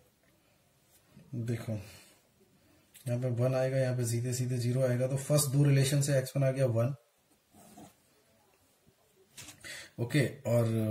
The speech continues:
वाई वन देखो, वाई वन कितना आएगा, वाई वन का वैल्यू निकालो। हम्म, इन दोनों से देखो कितना आ रहा है, ये ज़ीरो होगा, है ना, एक्स वन का वैल्यू वन आ चुका है,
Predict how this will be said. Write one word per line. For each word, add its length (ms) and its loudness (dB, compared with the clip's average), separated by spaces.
वाई 200 6
वन 160 6
देखो, 220 4
वाई 180 4
वन 140 0
कितना 220 -2
आएगा, 340 -2
वाई 160 4
वन 160 2
का 80 2
वैल्यू 240 2
निकालो। 340 0
हम्म, 580 0
इन 160 2
दोनों 220 2
से 120 0
देखो 260 -2
कितना 220 -2
आ 40 0
रहा 80 -2
है, 140 -10
ये 360 -4
ज़ीरो 300 -4
होगा, 380 -6
है 60 -6
ना, 220 -4
एक्स 200 -4
वन 80 -2
का 60 -2
वैल्यू 240 0
वन 220 -2
आ 100 0
चुका 240 -6
है, 220 -4